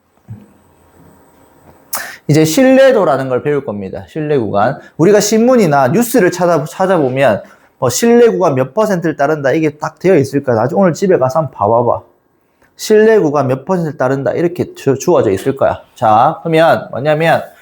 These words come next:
정규 분포 N을 따르는 모집단에서 크기가 N인 표본을 이미 추출할 때 표본 평균 X바의 값이 스물 X 하면, 그냥 X바로 읽을게.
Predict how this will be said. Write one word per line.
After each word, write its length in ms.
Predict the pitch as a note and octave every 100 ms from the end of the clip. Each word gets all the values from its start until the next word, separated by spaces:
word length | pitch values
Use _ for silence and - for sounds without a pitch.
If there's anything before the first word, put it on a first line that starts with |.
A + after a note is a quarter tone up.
| _ _ _ _
정규 480 | - D3 F#3 B3+ B3
분포 880 | G3+ G3 - F3 F3 F3 E3+ - - _ _ _ _ _ _ _ _ _ _ - _ _
N을 400 | G#3 G#3+ G#3+ G#3
따르는 440 | G#3 D#3+ E3+ F3 C3+
모집단에서 1040 | A#2+ D#3 G3+ - C#3 C3+ D#3 B2+ B2 - _
크기가 540 | - A#3 A#3 D#3 C#3+ -
N인 520 | F3+ D3 F3 G#3 G3
표본을 420 | - G#3 G#3+ G3 F3
이미 200 | F3 F3+
추출할 440 | G3+ G3 F#3 F3
때 380 | G#2 A#2 E3 - - _ _ -
표본 320 | A#3 A#3 A#3
평균 580 | G#3+ F#3 F3+ G3+ G3+ G3+
X바의 720 | E3 - - F#3+ G3+ G3+ -
값이 680 | - A2+ - - F3 A#2+ - - _ _ _ _ _ _ _ _ _ - - - _ - -
스물 360 | - - G3 G#3
X 240 | G3+ -
하면, 480 | F#3+ G3+ B2 C#3 - _ - - -
그냥 140 | E3
X바로 360 | E3 G3 A3 F#3
읽을게. 440 | F#3 - B2+ E3